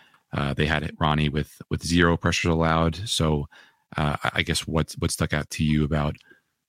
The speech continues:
what he did poorly and maybe <laughs> what he did well, if there was anything that you thought he did well?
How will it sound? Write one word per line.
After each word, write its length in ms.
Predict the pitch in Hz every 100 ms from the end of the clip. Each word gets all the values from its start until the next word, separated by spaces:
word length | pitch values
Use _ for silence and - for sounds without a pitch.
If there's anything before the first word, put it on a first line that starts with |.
| -
what 140 | 87 80
he 100 | 80
did 240 | 82 78
poorly 440 | - 85 82 85 76
and 120 | 76
maybe 240 | 76 85 87
<laughs> 100 | -
what 160 | 123 -
he 100 | -
did 240 | 82 -
well, 220 | 85 90 -
if 140 | -
there 140 | - -
was 120 | -
anything 360 | 85 87 90 - - -
that 120 | 87
you 100 | 82
thought 200 | 80 78
he 80 | 80
did 160 | 82 78
well? 300 | 78 -